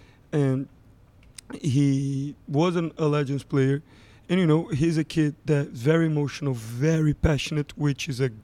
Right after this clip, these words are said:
great asset if you can channel the right way. But, you know, he's the kid that in times of frustration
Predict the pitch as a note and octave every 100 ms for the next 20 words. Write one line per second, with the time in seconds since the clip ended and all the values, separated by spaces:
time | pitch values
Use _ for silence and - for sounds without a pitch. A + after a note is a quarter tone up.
0 | - - - D#3 C#3 C#3+ D#3+ D#3+ D#3 C3
1 | D#3+ C3+ C#3+ - - C#3+ B2+ F#3+ F3 D3
2 | C3 C3 C3 C3+ C3 - - - - -
3 | E3+ F#3 D3+ D3+ B2+ C#3+ B2 C#3 - D3
4 | C3+ C#3 D3 - - - D#3+ C#3+ D#3 D3
5 | C3+ C3+ - C#3 - F#3 F#3+ - C#3+